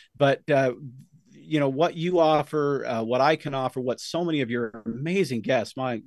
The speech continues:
goodness, you line up amazing <laughs> guests on your show, offer, it's also valuable. And I just love talking about all of this stuff. So I, I appreciate the opportunity anytime I have it.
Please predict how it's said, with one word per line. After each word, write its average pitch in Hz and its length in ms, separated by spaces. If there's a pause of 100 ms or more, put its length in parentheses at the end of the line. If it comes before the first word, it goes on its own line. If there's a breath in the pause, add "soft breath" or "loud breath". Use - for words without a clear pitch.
goodness, 120 360
you 127 60
line 113 220
up 110 100
amazing 127 340
<laughs> - 120
guests - 260
on 117 100
your 117 140
show, 117 320 (240 soft breath)
offer, 131 500
it's 143 200
also 156 500
valuable. 117 640
And 107 160 (220 soft breath)
I 143 120
just 139 200
love 113 760
talking 107 380
about 101 260
all 101 220
of 92 80
this - 180
stuff. 80 300
So - 180
I, 113 220
I 135 80
appreciate 123 420
the 110 120
opportunity 107 520
anytime 117 340
I 95 80
have - 220
it. - 80